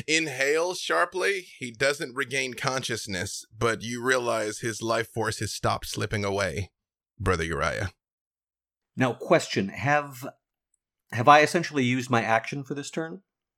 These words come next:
Speaker 1: Nope, you could do, you could do something else.
Speaker 2: Then
Speaker 1: That counts as, that counts as a divine intervention after a fashion.
Speaker 2: Then Uriah rolls over to, uh, scrambles over to Desmond as quickly as he can. He's at zero hit points, right?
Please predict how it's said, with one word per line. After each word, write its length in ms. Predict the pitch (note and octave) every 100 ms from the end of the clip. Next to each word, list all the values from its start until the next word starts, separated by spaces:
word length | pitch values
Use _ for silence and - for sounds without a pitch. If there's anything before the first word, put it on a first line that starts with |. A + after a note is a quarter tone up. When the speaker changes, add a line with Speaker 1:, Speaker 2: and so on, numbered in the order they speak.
| _ _ _ -
Speaker 1:
Nope, 360 | A#2+ A2+ A2+ -
you 120 | G#2+ A2
could 140 | A2
do, 120 | A2+
you 200 | F#2+ A2+
could 100 | G#2+
do 140 | F#2+ G#2+
something 320 | G#2 F#2+ F2+
else. 400 | F#2+ C3 - -
Speaker 2:
Then 140 | D3 C#3+
Speaker 1:
That 160 | D3
counts 300 | C3+ A2+ A2
as, 100 | A#2+
that 220 | G#2 C3+
counts 240 | - C#3+ C3
as 120 | A#2
a 60 | A2+
divine 480 | A#2 G#2+ A#2+ A#2
intervention 680 | A2 G#2 F#2+ A2 G2+ F#2 E2+
after 380 | D#2 G2+ - E2
a 60 |
fashion. 540 | F2+ F2+ F#2 - G#2 G#2 _ -
Speaker 2:
Then 260 | B2+ B2
Uriah 640 | C3 A#2+ B2 C3+ C3 B2 A2
rolls 680 | G2 A#2+ C#3+ D3+ D3 C3 A#2+ C3
over 500 | C3 A#2+ A#2+ A2+ -
to, 260 | - G#2+ G2+ F#2+
uh, 100 | G2+ F#2+
scrambles 580 | - - C#3+ C#3 A#2+ A#2
over 200 | A2+ G#2+
to 80 |
Desmond 340 | F#2+ G#2+ G#2+ G2
as 80 | F#2
quickly 320 | - A#2+ A2+
as 120 | F#2+
he 80 | G2
can. 480 | - A2 F#2 F2 - _ - - _ -
He's 260 | - E3
at 80 | C#3+
zero 300 | G2+ C#3 A#2
hit 180 | G#2 -
points, 300 | F2 D2+ -
right? 160 | G#2+